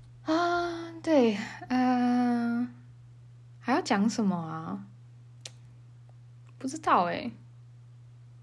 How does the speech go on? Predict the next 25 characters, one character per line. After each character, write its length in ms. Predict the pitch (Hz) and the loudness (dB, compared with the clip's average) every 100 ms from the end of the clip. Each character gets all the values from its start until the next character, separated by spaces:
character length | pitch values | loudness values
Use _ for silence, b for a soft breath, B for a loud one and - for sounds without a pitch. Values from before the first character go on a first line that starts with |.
| - - - - - - | -20 -20 -20 -20 -20 -20
不 120 | - 311 | -6 2
晓 200 | 294 202 | 4 4
得 180 | 190 | 4
欸， 300 | 185 196 214 247 - - | 2 2 0 -6 -12 -2
我 140 | 247 | 2
忘 200 | 269 311 | 4 2
记 260 | 311 311 262 | 2 4 6
了。 360 | 196 180 226 - | 6 2 -4 -10
就 140 | - 269 | -6 -2
是 160 | 285 | 0
我， 200 | 262 226 | 2 2
我 160 | 214 240 | 2 2
在 120 | 311 | 4
脑 200 | 294 226 | 4 2
海 220 | 247 247 | 0 -2
里 80 | 220 | -2
面 220 | 196 226 | 0 0
有 140 | 208 180 | 0 -2
一 120 | 175 | -4
个 180 | 175 180 | -4 -6
structure， 580 | - - 170 170 - 190 | -6 -8 -8 -8 -8 -4
但 140 | 240 | -2
我 260 | 220 180 180 | -2 -2 0
忘 240 | 190 180 175 | -2 -2 -8
了。 160 | 214 | -12